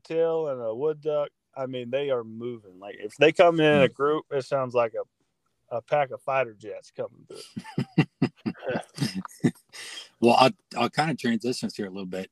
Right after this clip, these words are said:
Speaker 2: uh, staying in the outdoors portion. Um, you, uh, you texted me a picture last week of a,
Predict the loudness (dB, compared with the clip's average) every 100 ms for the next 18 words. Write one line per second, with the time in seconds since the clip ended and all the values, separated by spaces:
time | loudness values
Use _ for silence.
0 | -10 -10 -10 -4 0 0 -2 -6 -8 -6
1 | -6 -6 -8 -10 -10 -10 -10 -12 -10 -2
2 | -2 -2 -4 -10 -12 -20 -20 -20 -18 -4
3 | 2 2 2 0 -4 -6 -2 -2 -2 -6
4 | -6 -8 -6 -4 -4 -6 -6 -6 -4 -6
5 | -8